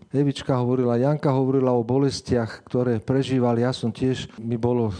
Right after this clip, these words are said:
tak všelijako, došiel jeden brat na návštevu a tak kúka na mňa, kúka a hovorí, "Ťažko ti je, čo?" Kúkam na ňo, hovorí, "No, ťažko."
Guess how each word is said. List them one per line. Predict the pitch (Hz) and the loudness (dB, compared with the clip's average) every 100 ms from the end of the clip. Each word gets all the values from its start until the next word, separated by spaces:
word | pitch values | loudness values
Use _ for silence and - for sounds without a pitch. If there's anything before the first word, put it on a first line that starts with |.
| - | -6
tak | 120 110 | -6 -2
všelijako, | - 135 123 127 - 113 127 | 0 2 2 0 -2 -2 -2
došiel | - 123 120 | 0 -2 0
jeden | 117 110 | -2 0
brat | 131 127 | 0 2
na | 127 131 | 0 0
návštevu | 120 - 123 120 120 | -2 -4 -2 0 0
a | 110 104 - - - - _ _ _ _ _ | 0 -4 -12 -20 -20 -20 _ _ _ _ _
tak | 107 101 | -12 -6
kúka | 135 - 123 | -6 -2 0
na | 120 | 2
mňa, | 117 117 | 0 0
kúka | 110 135 - 127 120 120 107 _ _ _ _ _ _ _ _ _ _ _ _ _ | -2 -6 -2 -2 0 -4 -8 _ _ _ _ _ _ _ _ _ _ _ _ _
a | |
hovorí, | 117 113 110 98 101 - _ _ _ _ | 0 0 -2 -6 -10 -18 _ _ _ _
"Ťažko | - 123 - 127 | -8 -6 -6 -6
ti | 107 | -4
je, | 90 | -6
čo?" | - 117 131 - _ _ _ _ - 101 110 123 - _ _ _ - - - - - _ _ | -4 -4 -4 -10 _ _ _ _ -14 -10 -10 -12 -18 _ _ _ -20 -20 -20 -20 -20 _ _
Kúkam | - 131 135 120 | -10 -2 0 2
na | 131 143 | 2 2
ňo, | 139 | 2
hovorí, | 139 135 131 127 117 | 2 2 2 0 -4
"No, | 143 147 160 - | -2 -2 -4 -4
ťažko." | 127 127 - 110 | -4 -4 -4 -6